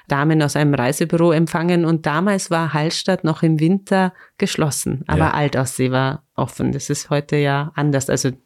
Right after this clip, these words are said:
Speaker 1: diese
Speaker 2: Mhm.
Speaker 1: Wintersaison war auch anders,
Speaker 2: Mhm.
Speaker 1: aber, ähm,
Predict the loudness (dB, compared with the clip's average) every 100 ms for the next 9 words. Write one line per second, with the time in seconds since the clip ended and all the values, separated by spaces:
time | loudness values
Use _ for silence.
0 | -2 2 2 2 2 2 0 -2 -2 0
1 | 0 -2 -2 0 2 2 0 -2 -6 -16
2 | -16 -16 -18 -20 -14 -4 0 2 2